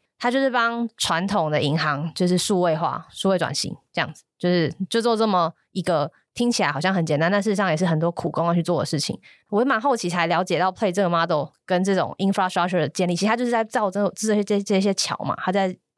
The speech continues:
帮这些传统银行想办法对接到，诶，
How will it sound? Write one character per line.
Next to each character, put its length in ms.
帮 180
这 100
些 240
传 240
统 160
银 140
行 140
想 120
办 140
法 140
对 200
接 200
到， 120
诶， 160